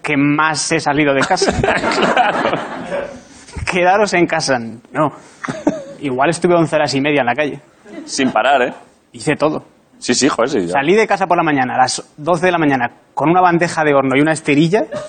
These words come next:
Speaker 1: y no me arrepentí de mi decisión.
Speaker 2: Hubo un momento que luego quedamos tú y yo, le, te vi llegar con la bandeja de horno y dije, "Mira, el pringao". Y cinco horas después, estábamos con la bandeja de horno tirándonos por unas cuestas como locos.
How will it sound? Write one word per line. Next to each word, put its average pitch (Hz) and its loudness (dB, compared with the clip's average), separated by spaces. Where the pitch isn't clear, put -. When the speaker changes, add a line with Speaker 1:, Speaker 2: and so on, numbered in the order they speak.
Speaker 1:
y 151 2
no 170 4
me 185 2
arrepentí 151 2
de 147 4
mi 139 2
decisión. 123 -4
Speaker 2:
Hubo 143 4
un 147 4
momento 165 2
que 165 -2
luego 127 2
quedamos 131 0
tú 147 0
y 139 2
yo, 175 0
le, 123 0
te - -4
vi 131 0
llegar 147 0
con 139 2
la 123 2
bandeja 139 0
de - 2
horno 165 2
y 147 4
dije, 123 2
"Mira, 139 2
el 143 2
pringao". 123 2
Y 143 2
cinco 165 0
horas 170 2
después, 170 0
estábamos 175 2
con 165 0
la 151 2
bandeja 147 2
de 151 2
horno 147 2
tirándonos 143 0
por 139 2
unas 135 -2
cuestas 139 0
como 127 2
locos. - -2